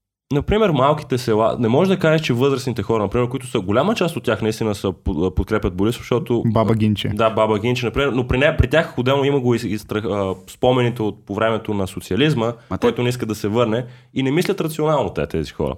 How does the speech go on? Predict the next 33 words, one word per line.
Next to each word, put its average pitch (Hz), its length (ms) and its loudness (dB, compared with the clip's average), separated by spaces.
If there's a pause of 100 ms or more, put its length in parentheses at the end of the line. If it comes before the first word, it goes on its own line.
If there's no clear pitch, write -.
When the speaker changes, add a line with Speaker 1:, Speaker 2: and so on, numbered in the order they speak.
Speaker 3:
Съгласен 92 520 -4
съм, 80 360 -2
само 95 220 0
обаче 98 300 -2
тук - 120 -18
искам 107 220 -6
да 95 60 -2
Speaker 1:
Да. 101 80 0
Speaker 3:
кажа, 107 100 2
че - 120 -10
те, 117 200 0 (260)
Баба 104 280 2
Гинче 107 600 -2 (220)
и 90 80 -8
Дедо 104 240 0
Киро, 107 500 -2 (380)
те 110 200 0
гласуват 120 800 -2
за 92 180 -6
Б 101 200 0
С 104 120 -6
П, 80 260 -8 (280)
защото 127 280 -4
те 135 300 0
просто 113 340 -2
това 95 300 0
си 101 100 -6
знаят. 82 520 -4 (320)
И 101 140 -2
с-, - 200 -10 (360)
те, 123 140 0
тези 127 280 0
хора, 131 420 0